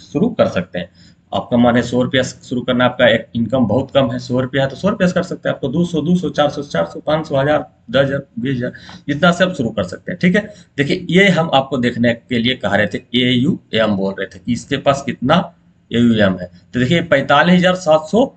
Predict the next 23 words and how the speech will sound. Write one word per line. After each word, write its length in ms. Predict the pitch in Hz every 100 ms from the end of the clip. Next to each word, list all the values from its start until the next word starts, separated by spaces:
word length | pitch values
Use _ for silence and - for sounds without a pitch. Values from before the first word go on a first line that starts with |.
| _ _ -
उनचास 440 | 139 139 135 139
करोड़, 240 | 117 104 123
यानी 180 | 156 180
अच्छा 280 | - -
खासा 280 | 185 165 165
एयूएम 380 | 143 139 143 156
इसके 200 | 143 156
पास 220 | 147 143
है, 60 | 160
पैंतालीस 500 | 131 127 143 185 180
हजार 240 | 131 170
करोड़ 240 | 170 165 170
इस, 140 | 147 - _ _ 139
वो 120 | 151
ये, 140 | 151
ये 80 | 151
manage 340 | 123 107 113 113
कर 100 | -
रहा 160 | - 131
है, 60 |
तो 100 | 170
ये 160 | 175 180
company 460 | 165 151 175 262